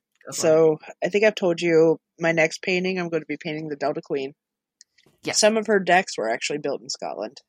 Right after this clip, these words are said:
Speaker 2: and then shipped
Speaker 1: Ooh.
Speaker 2: to California for assembly. And then she ended up here. Like, as a kid, I would hear the, uh, the organ coming down the river, so I'd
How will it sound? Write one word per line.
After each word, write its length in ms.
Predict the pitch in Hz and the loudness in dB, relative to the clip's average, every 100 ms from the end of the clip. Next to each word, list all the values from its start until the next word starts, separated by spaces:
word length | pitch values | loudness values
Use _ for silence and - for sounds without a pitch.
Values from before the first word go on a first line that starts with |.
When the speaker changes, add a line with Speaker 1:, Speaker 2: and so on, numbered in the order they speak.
| _ _ _ _ | _ _ _ _
Speaker 2:
and 120 | 165 160 | -6 -4
then 120 | 151 | -4
shipped 320 | - 185 170 | -2 0 0
Speaker 1:
Ooh. 80 | - | -2
Speaker 2:
to 160 | - 151 | -8 -8
California 800 | 170 156 143 180 160 156 147 135 | -4 -4 -2 -4 -6 -4 -6 -6
for 140 | - 143 | -6 -6
assembly. 560 | 143 156 131 95 - _ _ _ _ _ _ - | -4 -6 -6 -8 -8 _ _ _ _ _ _ -4
And 100 | 196 | 2
then 140 | 214 240 | 2 2
she 120 | 247 | -2
ended 200 | 247 247 | -2 -4
up 100 | 254 | -4
here. 360 | 294 247 123 - _ _ _ - | -4 -2 -4 -8 _ _ _ -10
Like, 140 | 185 | -4
as 140 | 208 214 | -4 -4
a 80 | 214 | -4
kid, 340 | 220 208 190 | 0 4 6
I 100 | 180 | 4
would 140 | 180 | 2
hear 320 | 170 202 190 180 | 0 2 2 2
the, 200 | 175 165 | 2 2
uh, 340 | 151 139 151 _ _ - | 2 0 -2 _ _ -6
the 80 | |
organ 460 | 139 180 180 170 160 | 0 2 2 -2 -4
coming 280 | - 170 160 | -6 -6 -2
down 180 | 160 170 | -2 -2
the 100 | 156 | -2
river, 420 | 160 160 151 151 | -2 -2 -2 -4
so 240 | 156 165 151 | -2 0 2
I'd 240 | 156 156 | 2 0